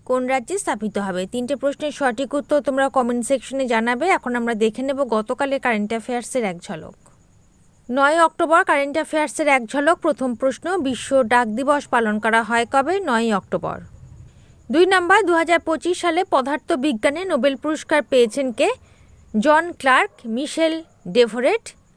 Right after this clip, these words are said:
জন মার্টিনেজ। আপ-, উপরের সকলে, অপশন ডি। তিন নাম্বার, হুরুন ইন্ডিয়া রিচ লিস্ট দু হাজার পঁচিশে শীর্ষে রয়েছেন কে?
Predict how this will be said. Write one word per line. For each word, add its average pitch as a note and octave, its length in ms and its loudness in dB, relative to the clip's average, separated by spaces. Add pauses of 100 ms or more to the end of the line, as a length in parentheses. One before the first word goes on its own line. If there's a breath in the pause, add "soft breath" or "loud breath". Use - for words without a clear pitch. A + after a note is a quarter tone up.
জন A#3+ 280 2 (120)
মার্টিনেজ। G#3+ 640 -2 (560)
আপ-, - 280 -4
উপরের D#4 300 0
সকলে, F3 480 -4 (200)
অপশন A#3 360 -2
ডি। D#3 120 -8 (960 soft breath)
তিন F4 160 2
নাম্বার, G4 360 4
হুরুন E4+ 360 0
ইন্ডিয়া F4+ 360 2
রিচ D#4+ 280 -2
লিস্ট D#4+ 280 -2
দু C#4 120 -2
হাজার D#4 240 2
পঁচিশে D#4 580 0
শীর্ষে D4+ 460 -2
রয়েছেন C#4+ 400 2
কে? F4 180 -4